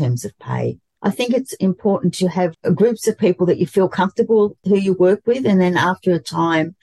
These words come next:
you know, you can start talking about some of these things and bringing them to the forefront. The other thing you can do is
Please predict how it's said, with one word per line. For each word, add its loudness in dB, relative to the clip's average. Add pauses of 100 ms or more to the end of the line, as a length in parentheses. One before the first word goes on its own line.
(100)
you 2
know, 4
you -6
can 2
start -2
talking 0
about 0
some 2
of -2
these 0
things 0
and -2
bringing 0
them -2
to -4
the -4
forefront. 0 (240)
The 6
other -4
thing 2
you 2
can 2
do 4 (140)
is -6